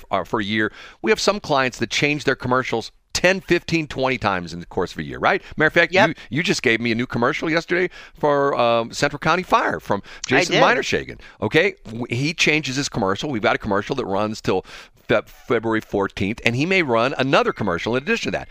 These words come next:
Speaker 1: That's part of our job. Our job is to make sure that, you know, we shouldn't be playing Easter commercials in July. "Hey, the Easter Bunny's here. Hey, it's July. What are we talking about the Easter Bunny for?" Okay, that's part of her job. She wasn't doing her job. Clients were complaining with, to her.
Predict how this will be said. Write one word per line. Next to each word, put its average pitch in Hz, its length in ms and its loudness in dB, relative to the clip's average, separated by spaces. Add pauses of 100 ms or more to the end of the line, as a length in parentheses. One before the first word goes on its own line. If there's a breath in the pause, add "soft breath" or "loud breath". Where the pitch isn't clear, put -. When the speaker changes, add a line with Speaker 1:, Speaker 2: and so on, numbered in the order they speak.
(140 soft breath)
Speaker 1:
That's 160 260 4
part 135 280 0
of 113 60 -2
our 107 140 2
job. 101 400 -4
Our 117 140 2
job 117 320 2
is 107 80 -8
to 101 80 -4
make 104 180 0
sure 98 240 -2 (300 loud breath)
that, 101 260 -2
you 151 80 2
know, 113 180 0 (120)
we 131 160 -2
shouldn't 165 260 0
be 147 100 0
playing 127 440 2 (260 soft breath)
Easter 180 320 2
commercials 113 540 0
in 117 80 0
July. 101 420 0 (140 soft breath)
"Hey, 214 360 0 (180 loud breath)
the 127 100 0
Easter 180 240 0
Bunny's 127 300 0
here. 185 280 0 (240 loud breath)
Hey, 165 260 0 (160 soft breath)
it's 202 200 0
July. 202 440 4
What 214 160 2
are 254 40 -2
we 214 80 0
talking 196 180 4
about 185 160 4
the 196 60 -4
Easter 220 240 0
Bunny 98 220 0
for?" - 260 -6
Okay, 175 220 2
that's 170 260 2
part 165 200 2
of 135 60 -2
her 107 120 0
job. 87 280 0
She - 140 -4
wasn't 147 320 0
doing 107 180 -2
her 98 60 -2
job. 85 320 -4 (240 loud breath)
Clients 165 420 2
were 131 80 0
complaining 113 540 -2
with, 98 180 -8
to 104 140 -2
her. 90 340 -2